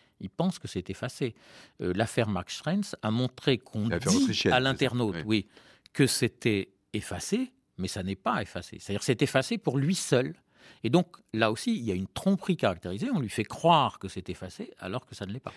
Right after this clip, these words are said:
Speaker 2: Mais ça, c'est une qualification pénale. Ça, que-, quoi, une pénale, c'est une qualification juridique, c'est une faute, euh, de dire « je vous garantis que » et de ne pas le faire, euh.
Speaker 1: Oui, bien sûr, mais c'est pour ça que, euh, les dirigeants de Facebook disent, euh, « il faut revoir les règles de vie privée ».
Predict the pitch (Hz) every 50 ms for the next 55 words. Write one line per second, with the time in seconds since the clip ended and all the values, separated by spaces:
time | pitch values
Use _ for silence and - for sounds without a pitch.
0 | - - 131 139 165 - - 104 82 - - 92 85 85 76 165 - 87 82 -
1 | - 123 - 170 180 277 254 196 151 110 82 78 _ _ _ _ _ _ _ -
2 | - 117 98 85 120 117 107 - 117 107 101 85 - - - 113 101 104 101 90
3 | - 104 92 82 - 104 95 82 - 104 95 - 139 113 107 120 143 139 156 156
4 | 117 - 113 - - 127 135 123 - - 208 190 143 113 - - 92 87 85 82
5 | - - - - 98 101 113 110 98 101 127 151 147 131 107 - 92 82 92 92
6 | 92 107 98 117 113 92 98 98 87 - - - 92 - - 180 196 214 208 165
7 | 117 98 90 107 104 90 - 110 98 90 - - 107 101 92 85 78 76 73 69
8 | 76 76 78 92 - - - 95 147 262 269 202 139 117 101 - - 220 294 320
9 | - _ - 123 113 - 120 98 - 107 - - - 123 117 - - - 104 95
10 | 90 87 85 82 80 82 80 80 80 80 82 80 90 92 95 95 98 98 90 104
11 | 104 101 - - 87 82 90 90 95 95 160 123 110 113 143 143 120 107 95 87
12 | 87 - - 104 90 95 95 95 104 127 135 131 101 87 - 110 107 104 104 92
13 | 92 101 - - 147 165 233 285 269